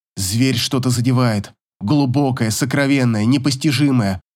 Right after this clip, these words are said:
уловимое лишь на рефлекторном уровне. Его огромный член давит на такие точки, о которых я и не догадывалась, что они есть. Добирается до упора, до предела, вбивается. А потом блаженство обрывается.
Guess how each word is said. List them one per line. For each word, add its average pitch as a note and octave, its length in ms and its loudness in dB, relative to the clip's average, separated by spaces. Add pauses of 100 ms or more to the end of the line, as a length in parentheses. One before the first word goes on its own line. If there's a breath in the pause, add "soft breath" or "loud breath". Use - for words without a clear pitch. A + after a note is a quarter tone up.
уловимое D3 560 2
лишь C#3 280 0
на C3+ 80 2
рефлекторном C3 720 0
уровне. G2+ 500 -2 (460)
Его B2+ 360 2
огромный C3+ 460 0
член C3 480 0
давит C3 320 0
на C3 120 2
такие C3+ 420 2
точки, B2+ 580 -2 (280)
о D3+ 100 0
которых F3+ 400 0
я F3 220 0
и F3 60 2
не E3+ 120 2
догадывалась, D3+ 640 0
что - 180 -2
они C3+ 200 0
есть. C3 400 -2 (440)
Добирается C3+ 680 0
до C3+ 100 2
упора, B2+ 460 0
до B2 140 -2
предела, C#3+ 500 0
вбивается. A#2+ 920 -2 (480)
А B2 100 2
потом C3+ 360 0
блаженство B2+ 840 -2 (460)
обрывается. G2+ 840 -2